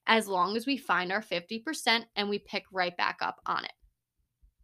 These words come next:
Truthfully, you don't have to be all, and you certainly don't have to be nothing in order to see progress occur,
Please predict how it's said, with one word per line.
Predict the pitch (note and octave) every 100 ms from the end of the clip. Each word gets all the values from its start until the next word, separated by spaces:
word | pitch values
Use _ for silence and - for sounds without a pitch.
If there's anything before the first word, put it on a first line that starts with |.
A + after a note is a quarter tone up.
| _ _ _ _ _ _ _ _ _ _ _ _ _ _ _ _ _ _ _ -
Truthfully, | D#4+ D#4+ D4+
you | C4+ B3
don't | F3+ A3+ B3+
have | A3+ A3 G#3+ -
to |
be | G#3+ A#3 -
all, | G3 F3+ F#3 A3+ - -
and | G3+ G#3 G3+ G3
you | F#3
certainly | - D4 D#4+ D#4+
don't | D4+ C4
have | C4 C#4
to | C#4
be | B3+ C4
nothing | B3+ C4 A#3 G3 G3 -
in | A3 -
order | G3+ G3+ G#3+
to | - B3+
see | - G3 F#3+ G3+ _
progress | - F3+ F#3 F#3+ - -
occur, | G3+ - G#3 -